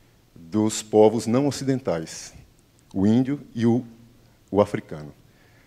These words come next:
que trouxe pra esse país uma, uma visão de mundo que ainda não foi compreendida nem pelo próprio país, a meu ver. A gente ainda tá longe de se entender como uma, uma espécie de povo realmente transcendente,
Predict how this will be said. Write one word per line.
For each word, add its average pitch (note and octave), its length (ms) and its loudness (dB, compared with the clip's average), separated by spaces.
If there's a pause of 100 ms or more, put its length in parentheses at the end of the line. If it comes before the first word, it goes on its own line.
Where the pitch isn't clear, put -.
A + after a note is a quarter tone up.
(120)
que B2 100 -6
trouxe E3 600 8
pra C#3+ 120 4
esse - 120 0
país A#2 420 4
uma, B2+ 320 -2
uma G#2+ 200 -2
visão A2+ 440 2
de D3+ 100 0
mundo B2 440 0 (440)
que - 80 0
ainda E3+ 200 6
não F3+ 100 4
foi F3 200 2
compreendida D#3+ 500 2
nem A3 140 2
pelo A3 180 2
próprio F#3+ 280 -4
país, E2 640 -4
a F#2+ 100 -6
meu F#2+ 160 0
ver. D#2 340 -8 (800)
A G#2 120 2
gente B2+ 340 4
ainda C#3 160 2
tá C3 180 4
longe C#3+ 380 4
de D3+ 80 -10
se - 160 -8
entender B2+ 560 4 (440)
como A#2+ 240 -2
uma, A2 240 0
uma A2 320 -4
espécie - 600 2
de F#2 220 -6
povo B2+ 500 4 (560)
realmente D3+ 380 4
transcendente, A#2 1080 -2